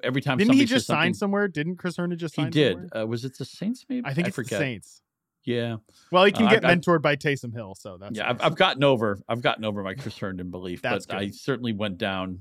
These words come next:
Speaker 1: a, a bad path with him. And whenever anybody says Donald Parham looks great in camp, I'm like, "Yeah, this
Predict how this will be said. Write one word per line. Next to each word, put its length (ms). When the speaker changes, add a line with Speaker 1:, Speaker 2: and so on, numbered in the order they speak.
Speaker 1:
a, 220
a 60
bad 300
path 300
with 100
him. 500
And 260
whenever 340
anybody 280
says 220
Donald 380
Parham 480
looks 320
great 240
in 80
camp, 280
I'm 80
like, 160
"Yeah, 360
this 80